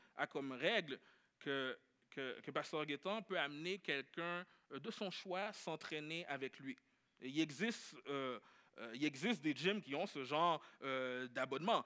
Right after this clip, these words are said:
Hein, si je vais au gym avec Pasteur Gaétan, bien que c'est lui qui paye son abonnement au gym, si je vais avec lui,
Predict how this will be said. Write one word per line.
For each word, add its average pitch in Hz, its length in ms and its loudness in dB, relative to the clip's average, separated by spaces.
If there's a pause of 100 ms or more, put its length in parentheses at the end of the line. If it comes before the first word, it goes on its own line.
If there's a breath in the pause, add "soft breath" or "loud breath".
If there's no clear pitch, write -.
(140)
Hein, 160 140 2
si 170 260 -2
je 156 100 4
vais 147 140 6
au 147 180 6
gym 226 360 8 (260 loud breath)
avec 143 240 0
Pasteur 156 380 4
Gaétan, 190 440 4 (180 loud breath)
bien 226 260 6
que 214 120 0
c'est 165 200 2
lui 185 200 4
qui 170 140 -4
paye 294 400 6 (540 soft breath)
son 170 280 4
abonnement 160 400 6
au 151 60 6
gym, 254 360 4 (180 loud breath)
si 277 340 6
je 185 160 6
vais 202 440 8
avec 170 340 4
lui, 262 300 6